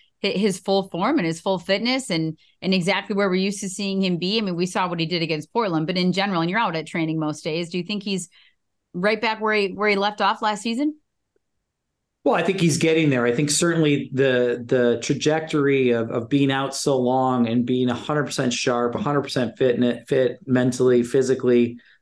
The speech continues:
Speaker 2: um, and probably wanting to make an impact consistently for ninety minutes isn't, like, at the very top level, but there's no doubt, um, you know, his, his ability to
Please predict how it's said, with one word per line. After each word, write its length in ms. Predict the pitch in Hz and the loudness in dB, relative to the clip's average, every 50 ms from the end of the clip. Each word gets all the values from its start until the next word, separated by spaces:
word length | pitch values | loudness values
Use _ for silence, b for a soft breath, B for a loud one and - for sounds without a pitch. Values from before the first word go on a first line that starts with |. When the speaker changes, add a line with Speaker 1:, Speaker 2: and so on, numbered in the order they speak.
| B _ - | B _ -8
Speaker 2:
um, 480 | - 135 127 127 123 117 120 120 - - | -4 -2 0 0 0 0 0 -2 -2 -2
and 180 | 147 139 131 - | -2 0 0 0
probably 220 | 156 156 156 151 | 0 2 2 2
wanting 320 | 139 139 135 135 139 139 | 2 2 2 2 2 2
to 60 | 131 135 | 2 2
make 240 | 135 131 127 131 | 2 2 2 2
an 40 | 135 | 2
impact 440 | 131 135 139 135 143 135 127 127 - | 2 2 0 0 0 -2 -4 -2 -2
consistently 520 | - 135 123 - - 156 147 - 151 139 | -2 -2 0 0 0 0 2 0 0 0
for 80 | - 139 | 2 2
ninety 280 | 127 131 131 131 135 131 | 2 2 2 2 2 4
minutes 520 | 135 147 170 196 196 - - - - _ _ _ _ _ _ _ - | 4 2 2 0 -2 -4 -8 -10 -14 _ _ _ _ _ _ _ -4
isn't, 500 | - 143 - - - 190 170 - - - | -2 0 0 0 0 0 0 -2 -2 0
like, 220 | 156 143 143 131 139 | 0 2 2 2 0
at 120 | 135 131 | 0 0
the 120 | 139 127 | 0 0
very 320 | 120 117 135 139 156 175 185 | 2 2 2 4 4 2 2
top 280 | 170 196 190 190 190 | 0 -2 -2 -2 0
level, 400 | 196 196 202 202 208 208 202 208 B B 214 B B B B - | 2 2 2 4 2 2 0 -2 B B -18 B B B B 0
but 120 | 165 160 | 0 2
there's 220 | 170 180 175 151 | 2 2 4 4
no 240 | 156 165 170 175 165 | 4 4 4 4 2
doubt, 500 | 143 160 147 143 143 135 123 117 - - | 2 2 2 2 2 2 0 0 -2 -2
um, 520 | - 127 123 117 117 110 107 107 107 - - _ - - - | -2 0 0 2 0 0 0 -2 -4 -6 -10 _ -12 -4 0
you 120 | 139 135 | 2 2
know, 140 | 131 127 120 | 4 2 2
his, 440 | 120 - 139 135 127 120 123 - - | 2 2 2 2 2 2 0 -2 0
his 160 | 139 120 131 | 0 2 2
ability 560 | 131 120 139 139 143 151 147 147 147 135 123 | 0 2 2 2 2 4 4 4 2 2 0
to 540 | - - 139 135 127 127 123 123 117 113 | 0 0 2 2 4 4 4 2 2 0